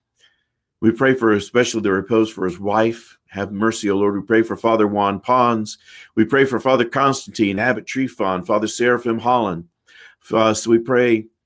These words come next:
Lord, those at Saint Nectarius Church Parish here in Lakeland, Father Frederick Watson and Pawnee Susan. We pray for,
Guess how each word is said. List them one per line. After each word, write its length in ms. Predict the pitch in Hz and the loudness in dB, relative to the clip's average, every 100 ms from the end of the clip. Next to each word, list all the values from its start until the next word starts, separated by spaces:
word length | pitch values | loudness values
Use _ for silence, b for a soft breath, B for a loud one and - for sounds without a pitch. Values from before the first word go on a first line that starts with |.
| _ | _
Lord, 300 | 113 117 113 | 0 2 4
those 280 | 113 113 - | 4 2 0
at 160 | 107 - | -6 -4
Saint 280 | 127 131 120 | -6 -4 -6
Nectarius 760 | 113 127 120 120 113 - - | -8 -2 0 0 -2 -4 -14
Church 520 | - 123 120 - - - | -10 -4 -4 -4 -12 -4
Parish 360 | 120 107 - | -2 -2 -2
here 220 | 120 113 101 | -4 -4 -2
in 100 | 104 | -2
Lakeland, 480 | 117 117 90 78 b b - | -4 -2 -8 -8 b b -2
Father 240 | 117 117 | 0 0
Frederick 360 | 117 117 113 120 | 0 0 0 0
Watson 380 | 117 113 110 | 0 -2 -6
and 100 | 107 | -8
Pawnee 300 | 104 120 113 | -4 -4 -4
Susan. 420 | 98 123 123 101 95 | -6 -6 -6 -6 -8
We 100 | 95 | -4
pray 240 | 117 117 | 0 -2
for, 280 | 117 98 | -2 -8